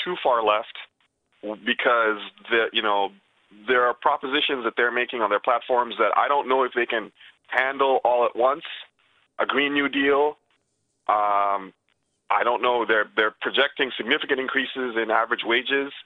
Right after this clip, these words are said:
and at the same time free education and at the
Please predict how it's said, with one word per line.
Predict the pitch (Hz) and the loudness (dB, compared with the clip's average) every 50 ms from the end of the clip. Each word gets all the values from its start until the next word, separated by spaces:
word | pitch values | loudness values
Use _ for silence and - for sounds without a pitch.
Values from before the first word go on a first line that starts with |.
| - | 0
and | 117 120 123 131 123 | 2 2 2 0 -2
at | 117 - | -4 -6
the | 113 - - | -6 -4 -2
same | 135 135 131 | -2 -2 -2
time | 117 - 123 123 120 120 120 117 117 - - _ _ _ _ _ _ - | 0 0 2 2 2 0 -2 -6 -10 -14 -20 _ _ _ _ _ _ -6
free | - 143 147 156 | -2 0 0 0
education | 147 147 135 - - 147 147 143 - 156 143 135 139 143 - _ _ _ _ _ _ _ _ - | 0 0 -2 0 0 0 2 2 0 0 0 -2 -4 -6 -12 _ _ _ _ _ _ _ _ -2
and | 110 117 123 | 0 0 0
at | 120 | -2
the | - 117 | -4 -4